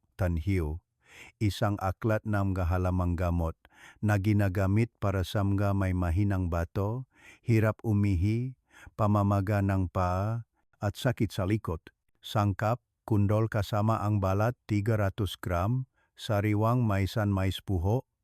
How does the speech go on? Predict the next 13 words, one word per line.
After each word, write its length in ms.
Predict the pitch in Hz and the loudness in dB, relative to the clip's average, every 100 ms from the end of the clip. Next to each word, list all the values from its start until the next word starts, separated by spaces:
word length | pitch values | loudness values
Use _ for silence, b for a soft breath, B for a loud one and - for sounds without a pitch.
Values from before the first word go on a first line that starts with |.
| _ | _
tiga 260 | 110 101 107 | -2 0 0
puluh 320 | - 98 90 - | 0 0 0 -2
gram, 400 | 92 90 113 131 b b b - | 0 2 2 -2 b b b 0
tuyong 320 | 107 107 120 | 4 4 4
dahon 480 | 107 95 98 110 107 | 4 2 2 2 2
ng 320 | 110 131 110 | 2 2 2
labanos-labanusan, 1400 | 95 90 95 107 107 107 95 92 90 92 - 101 113 139 - b b - | 2 2 0 0 0 -2 0 0 0 -2 -2 -2 0 -2 -4 b b -2
plantago 640 | 98 92 104 95 113 117 | 0 2 0 0 2 0
asiatica, 880 | 98 - 101 92 - 95 110 117 143 b b _ | 0 -2 -2 -2 -2 -2 0 -2 -4 b b _
kung 240 | 120 107 98 | 2 4 4
mayroon, 640 | 90 90 90 98 127 139 b b | 4 2 2 0 0 -4 b b
sepuluh 480 | - 107 - 104 104 - | -6 -6 0 2 2 2
gram, 400 | 98 98 127 | 0 2 2